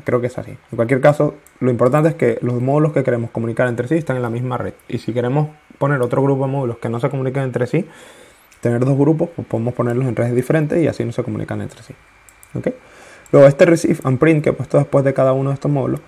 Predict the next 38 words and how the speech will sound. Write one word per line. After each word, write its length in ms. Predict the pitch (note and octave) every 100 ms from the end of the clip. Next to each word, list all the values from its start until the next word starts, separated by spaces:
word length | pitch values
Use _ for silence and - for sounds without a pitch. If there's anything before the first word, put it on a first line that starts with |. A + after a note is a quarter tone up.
| - -
de 40 |
estos 320 | A#2+ - C3+ -
comandos, 360 | C#3 B2 C3
es 40 | B2
porque 280 | B2 A#2+
cada 160 | - B2+
vez 80 | C#3+
que 120 | D3
yo 100 | C#3+
envío 160 | C#3+ D3
este 180 | -
comando, 340 | - C#3 C3 D3+ - _ _ - - - - -
el 100 | B2+
módulo 300 | A#2+ B2 C#3
me 80 | C3
responde 360 | B2 A#2+ B2+ C#3
con 140 | A#2
un 80 | G#2+
ok. 140 | G#2 - - _ _ -
Es 80 |
más, 200 | B2 A2 -
se 120 | - A#2
los 100 | A#2
voy 100 | B2+
a 40 |
mostrar. 320 | C3+ - - - - - - - - - - - - - - - - - - - - - - - - - - - -
Si 180 | C#3+
le 80 | A#2+
doy 80 | B2+
al 80 | D3+
reset, 380 | E3 D#3 D#3 - - - - - - - - - _
ok, 80 | - C#3
me 100 | C#3
dice 160 | A#2+ -
ok, 180 | C#3+ D3 D3+ D#3+ -
ok 200 | B2 D#3 E3 -
y 160 | - B2
ok. 140 | A2